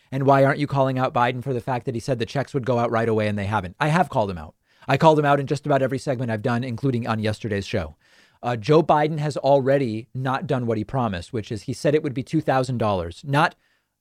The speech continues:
to, not fourteen hundred to get to a total of two thousand with the last stimulus. Joe Biden said two thousand dollar checks. Now they're talking about fourteen hundred.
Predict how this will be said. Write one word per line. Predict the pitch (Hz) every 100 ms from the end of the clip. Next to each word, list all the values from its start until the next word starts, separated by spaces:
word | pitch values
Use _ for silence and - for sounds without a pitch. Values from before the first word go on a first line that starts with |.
| _
to, | - 175 - -
not | 165 180
fourteen | - 185 160 180 147
hundred | 156 147 139 -
to | 139
get | 135 -
to | 139
a | 131
total | - 185 160 131
of | -
two | 139
thousand | - 123 120 135
with | 117 110
the |
last | 113 113 -
stimulus. | - 92 82 90 _
Joe | 135
Biden | 127 147 151 143
said | 139
two | - 143
thousand | 131 117 120
dollar | 107 101
checks. | 95 90 - - _ _ _ _ _ -
Now | 135 143
they're | 151 139
talking | 143 143 135
about | 123 117
fourteen | 127 110 113 104
hundred. | 101 87